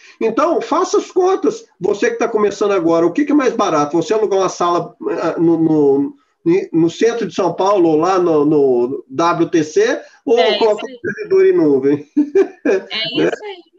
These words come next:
Speaker 1: Uma coisa assim, é mais barato ir pra nuvem, gente. Não tem, isso aí não tem que discutir. Começou com, começa certo. E mais ainda, hoje eu escrevi um artigo, mentira, não escrevi, eu traduzi um artigo de fora do Brasil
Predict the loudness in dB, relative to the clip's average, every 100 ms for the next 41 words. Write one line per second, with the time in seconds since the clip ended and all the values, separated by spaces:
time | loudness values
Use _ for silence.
0 | _ _ -8 -2 2 2 4 2 2 -4
1 | _ _ -8 -4 0 -2 0 -2 0 0
2 | -2 -4 -4 -4 0 2 2 2 2 2
3 | 2 0 -2 -2 -2 -6 -6 -6 -2 -2
4 | 0 -2 -2 -8 -6 -4 -2 -6 -6 -2
5 | 0 0 -2 -4 -4 -4 -2 -2 -2 -4
6 | 0 -2 -2 -6 -10 -20 -20 _ -2 0
7 | 0 0 2 0 0 -2 2 2 2 0
8 | -2 -2 -2 0 2 0 -2 -6 -2 -2
9 | -4 _ _ _ _ _ _ -6 -2 0
10 | 0 0 0 -2 -2 -6 -6 -10 _ -4
11 | -2 -2 2 2 2 2 0 -2 0 0
12 | 0 -4 -4 -6 -4 -2 -2 -2 -2 -4
13 | -2 0 0